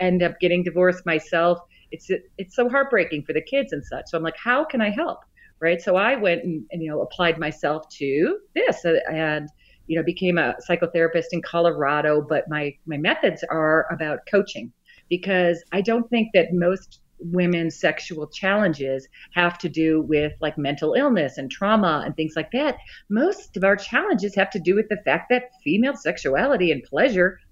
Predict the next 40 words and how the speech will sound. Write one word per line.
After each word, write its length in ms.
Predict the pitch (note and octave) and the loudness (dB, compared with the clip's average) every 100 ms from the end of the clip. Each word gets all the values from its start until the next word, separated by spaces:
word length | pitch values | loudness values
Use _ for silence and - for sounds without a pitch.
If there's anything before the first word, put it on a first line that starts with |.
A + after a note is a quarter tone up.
| - | 2
is 240 | D4 C#4+ - | 2 2 -8
complicated, 1000 | - - A#3+ D4+ B3+ F#3 D#3 C3+ B2+ D#3+ _ _ _ | -10 0 0 2 0 2 0 0 -2 -6 _ _ _
and 520 | E3+ F3 E3+ E3+ E3 D3+ | 0 2 4 2 0 -2
you're 240 | E3 E3+ A3+ | -4 0 2
not 340 | B3 A3+ - | 2 0 -4
broken 460 | E3+ F#3+ D4+ - E3+ | -2 0 0 -2 -6
just 180 | E3 | -4
because 300 | - F3+ E3+ | -4 -2 -2
you're 100 | D#3+ | 0
not 220 | D#3+ D3+ - | -2 -2 -4
enjoying 640 | D3 B2+ D#3+ C#4 C4+ D3+ | -6 -2 0 2 0 0
it. 240 | C3+ D3+ - _ _ - | -2 -6 -8 _ _ -2
And 300 | E3+ F3 F3+ | 0 2 2
maybe 280 | G3+ A3 - | 2 0 -2
therapy 360 | G3+ A#3+ G#3+ E3+ | 0 0 0 0
isn't 200 | F3 E3+ | 0 0
the 80 | |
way 180 | D#3+ E3 | 2 2
to 80 | D#3+ D#3+ | 2 0
go, 260 | D3+ C4+ | -2 0
but 140 | D#3+ C#3+ | 0 0
it's 160 | D3 | -2
all 160 | F3+ E3 | 0 0
about, 320 | D#3+ D#3 C#3+ | 2 0 -2
it's 160 | D3+ - | -6 -8
an 80 | D#3+ | -6
art, 300 | D#3+ G#3+ D3 | -4 -4 -6
it's 160 | - | -12
a 20 | |
science, 600 | D3 - E3+ G#3 C3 - _ _ _ - | -14 -6 -2 -2 -2 -6 _ _ _ -8
it's 200 | F3+ F#3 | -6 -2
a 60 | |
learned 360 | F3+ D#3+ D#3 D3+ | 0 2 0 -2
skill. 380 | - G#3+ B3+ D#3+ | -4 -2 2 0
So 220 | - E3 | 0 0
I 80 | D#3+ | 0
put 220 | - A#3+ | -2 -6
together 680 | F#3 D3 E3 C#4 G#3+ D#3+ E3+ | -8 -2 -2 0 2 2 0
really 280 | F3 B3+ F#3+ | -2 0 0
my 200 | D3+ D#3 | 0 -4